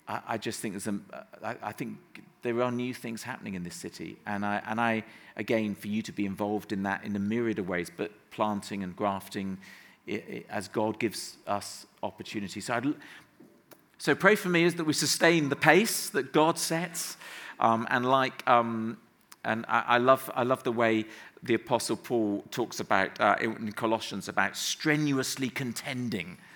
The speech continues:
uh, for the churches, and that, that's, um, I want with all the power that Christ so w-, works in me, and that, that's what I would love you to pray, that I will go on strenuously contending with all the power that Christ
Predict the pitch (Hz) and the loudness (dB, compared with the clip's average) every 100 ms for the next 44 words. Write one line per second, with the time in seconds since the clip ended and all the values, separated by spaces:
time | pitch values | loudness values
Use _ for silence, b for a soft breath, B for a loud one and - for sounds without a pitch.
0 | B B B B 101 101 - 107 - 131 | B B B B 0 0 -2 -2 0 2
1 | 107 - - - - - B B B B | 0 -2 -6 -8 -12 -14 B B B B
2 | B 120 110 - - 135 135 - - - | B 2 2 2 4 4 2 -8 -8 -14
3 | _ - 110 107 110 123 131 127 - 120 | _ 0 0 0 0 2 2 -2 -4 0
4 | 127 156 151 131 - 123 104 90 80 113 | 6 8 8 4 2 2 2 2 -2 -6
5 | - 110 98 - 101 95 82 - - _ | -2 0 0 0 -2 -2 -4 -10 -20 _
6 | - - 104 98 - 101 92 101 117 123 | -14 -8 -4 -4 -4 -6 -4 -2 -2 -4
7 | 127 - 117 110 117 110 117 110 95 - | -8 -2 0 0 -2 -2 -2 -2 -6 -4
8 | 95 80 104 107 104 101 101 98 92 - | -6 -4 -4 -4 -4 -2 -2 -2 -4 -10
9 | B B - - - 120 110 104 101 - | B B -12 -10 -2 0 2 -2 -4 -6
10 | 98 - 101 - 101 95 90 73 - B | -6 -6 -8 -6 -6 -4 -6 -8 -14 B
11 | B B 110 107 110 101 - 95 85 92 | B B -2 0 0 -2 -2 -2 -2 -4
12 | - 101 90 - - | -2 -2 0 -4 -14